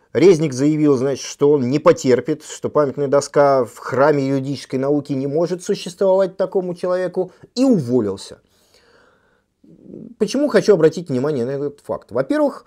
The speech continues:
м, показательно, да, все-таки, э, правозащитник, человек, который там на юридических делах собаку съел и позиционировал себя как главный трактователь наших российских законов, выступает против законного,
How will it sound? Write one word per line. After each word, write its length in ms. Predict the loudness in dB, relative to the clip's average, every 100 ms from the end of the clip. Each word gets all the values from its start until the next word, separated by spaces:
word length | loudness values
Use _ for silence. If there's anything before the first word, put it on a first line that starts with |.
| _ _ -16
м, 300 | -14 -14 -10
показательно, 600 | -2 2 2 0 -4 -2
да, 240 | 0 0
все-таки, 420 | -2 -4 -4 -4
э, 1160 | -4 -4 -6 -10 -10 -12 -12 -14 -14 -14 -16 -16 -2
правозащитник, 1040 | 0 2 -2 -8 -6 -4 -4 -6 -12 -14 -12
человек, 520 | -6 -2 -2 -2 -8
который 560 | -10 -4 -2 -2 -6 -10
там 320 | -12 -12 -10
на 60 | -6
юридических 720 | -2 -2 -2 -6 -8 -8 -6
делах 320 | 0 0 0
собаку 480 | -2 -4 0 0 -2
съел 360 | -10 -8 -6 -6
и 60 |
позиционировал 680 | -6 -10 -6 -4 -2 2 0
себя 360 | 0 -4 -4 -2
как 260 | -6 -8 -12 -20 -20 -14
главный 560 | -4 2 6 6 4 2
трактователь 720 | 0 2 4 4 2 -2 -8 -16 _
наших 460 | -10 -8 -8 -8 -8
российских 640 | -8 -8 -14 -14 -14 -14
законов, 560 | -8 -8 -6 -8 -8 _ _ _
выступает 640 | -8 -6 -4 0 2 2 2
против 340 | 0 0 -4
законного, 800 | -4 -4 0 2 2 0 -6 -12